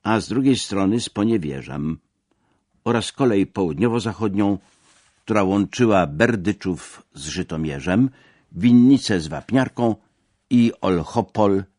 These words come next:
z Gołotą. Koleje nasze miały w sobie coś bardzo prowincjonalnego, lokalnego.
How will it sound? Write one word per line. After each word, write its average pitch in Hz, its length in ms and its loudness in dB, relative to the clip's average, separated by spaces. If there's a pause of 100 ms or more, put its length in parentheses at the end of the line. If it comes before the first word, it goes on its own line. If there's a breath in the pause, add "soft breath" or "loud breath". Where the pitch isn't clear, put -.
(280)
z - 100 -12
Gołotą. 85 640 -6 (2250)
Koleje 160 360 -2
nasze 160 260 -4
miały 135 340 -6
w - 40 -14
sobie 139 260 -8
coś - 680 -12
bardzo 135 520 -6
prowincjonalnego, 98 1300 -4 (120)
lokalnego. 92 720 -4